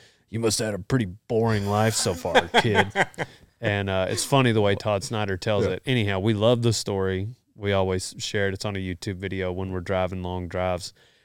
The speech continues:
Speaker 1: And so anyhow, Leroy and I were at this booth in, at the high school finals, and, uh, this high school kid hangs out with us all day and kind of around the booth. And <clears throat> I think he helped us maybe pack up or something. But at the end of it,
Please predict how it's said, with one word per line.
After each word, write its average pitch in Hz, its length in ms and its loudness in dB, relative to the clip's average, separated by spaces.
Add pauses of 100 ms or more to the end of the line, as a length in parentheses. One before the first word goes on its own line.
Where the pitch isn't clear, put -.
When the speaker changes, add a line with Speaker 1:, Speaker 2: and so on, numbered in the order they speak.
(140)
Speaker 1:
And 101 100 -8
so 104 280 2
anyhow, 101 500 0 (180)
Leroy 104 420 2
and 95 100 0
I 90 240 -4 (240)
were 98 160 -2
at 95 100 -2
this 95 180 -4
booth 98 480 -2 (160)
in, 92 360 -8 (120)
at 98 140 -10
the 95 80 -4
high 104 140 0
school 104 180 -6
finals, 92 640 -6
and, 92 320 -6
uh, 85 280 -8 (600)
this 104 200 -6
high 101 120 0
school 95 220 -6
kid 95 480 -6
hangs 101 240 -4
out 92 140 0
with 95 140 -6
us 95 160 -6
all 92 160 -2
day 87 360 -4
and 87 100 -8
kind 95 200 -8
of 87 200 -10
around 92 300 -4
the 85 60 -8
booth. 90 420 -6
And 82 220 -10
<clears throat> - 40 -16
I 135 720 -10
think 151 140 -4
he 120 100 0
helped 104 260 -2
us 104 140 -6
maybe 101 280 -2
pack 98 340 -6
up 98 240 -6
or 113 80 -4
something. 120 460 -6
But 104 260 -4
at 98 100 -10
the 101 140 -6
end 104 120 -4
of 92 100 -6
it, - 140 -6